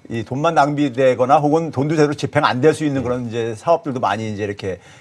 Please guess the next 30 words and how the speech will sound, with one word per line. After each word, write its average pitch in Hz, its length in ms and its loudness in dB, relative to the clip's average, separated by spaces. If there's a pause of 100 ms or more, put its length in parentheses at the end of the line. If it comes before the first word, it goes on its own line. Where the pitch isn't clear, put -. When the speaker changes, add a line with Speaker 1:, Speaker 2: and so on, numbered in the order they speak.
Speaker 1:
에, 101 120 -8
수립이 175 280 -4
되고 117 220 -2
그러고 98 420 -8
있단 82 220 -12
말이에요. 78 460 -8
Speaker 2:
예. 90 260 -4
Speaker 1:
그런 208 240 -2
점에서 147 500 0
저는 151 280 -2
이제 156 240 2
이 143 200 -2
문제는 170 400 0
지금 117 520 -4
저는 170 280 -8 (320)
야당이 220 520 2
집권도 196 320 -6
지금 175 140 -6
똑같은 175 300 0
상황이 143 420 -2
더 151 120 0
악화된 175 480 4
상황을 147 300 -4
맞이할 120 280 -2
거라고 101 200 -6
저는 92 160 -14
봐요. - 360 -20
Speaker 2:
음. 85 180 -12 (380)
Speaker 1:
그런 180 220 -4
점에서, 170 480 -2